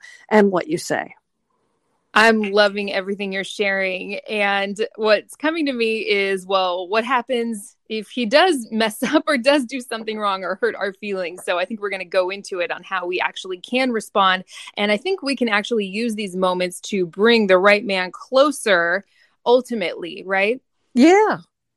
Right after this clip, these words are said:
Speaker 2: So that is great. So it's not like you're messing up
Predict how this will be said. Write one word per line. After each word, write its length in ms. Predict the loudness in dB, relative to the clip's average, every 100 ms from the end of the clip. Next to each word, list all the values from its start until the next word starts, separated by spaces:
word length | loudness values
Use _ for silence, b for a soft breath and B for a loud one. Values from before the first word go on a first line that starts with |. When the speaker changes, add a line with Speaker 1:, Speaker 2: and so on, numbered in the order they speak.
| _ _ _ _ _ _ _ _ -8 2
Speaker 2:
So 140 | 6
that 160 | 6 4
is 100 | 2
great. 420 | 6 6 4 2
So 200 | 4 6
it's 120 | 6
not 360 | 6 6 6 2 _ -2
like 300 | 4 4 6
you're 80 | 4
messing 440 | 6 4 4 6
up 240 | 8 6